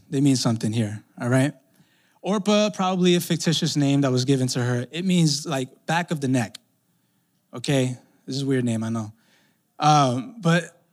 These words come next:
what it would have signified is, right, it, it would have signified that she was gonna give the back of her neck to someone when she, to someone eventually.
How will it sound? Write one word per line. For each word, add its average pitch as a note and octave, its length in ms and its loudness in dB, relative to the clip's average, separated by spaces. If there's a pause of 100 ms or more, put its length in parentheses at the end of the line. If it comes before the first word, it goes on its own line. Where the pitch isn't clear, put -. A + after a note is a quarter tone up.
(400)
what F#3+ 200 2
it G#3 80 2
would A#3+ 140 4
have B3 120 2
signified F3+ 680 0
is, C#3 180 -2
right, D#3 240 0 (560)
it, F3 180 -8
it G#3 100 0
would A#3+ 180 4
have A#3+ 280 0 (240)
signified G3+ 520 2
that D#3+ 320 0
she - 200 2
was A3+ 140 4
gonna G#3 200 4
give F3+ 280 2
the F3 100 2
back F#3+ 320 0
of F#3+ 80 -2
her F3+ 160 0
neck E3+ 460 -4
to - 120 -8
someone D#3+ 360 4
when C#3+ 100 4
she, - 180 -2 (680)
to - 120 -2
someone D3+ 360 2
eventually. A2+ 500 -2